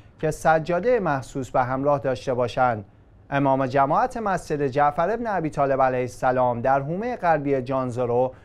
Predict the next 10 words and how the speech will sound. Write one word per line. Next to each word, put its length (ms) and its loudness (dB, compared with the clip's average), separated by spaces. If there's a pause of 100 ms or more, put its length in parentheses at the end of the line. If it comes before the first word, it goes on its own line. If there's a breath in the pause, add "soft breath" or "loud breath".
(180 loud breath)
به 100 -4
خبرنگاران 920 2
گفت 360 0 (520)
که 200 2
کمپین 540 -4
آگاهی 460 2
رسانی 480 0
در 160 2
این 160 -4
زمینه 640 -2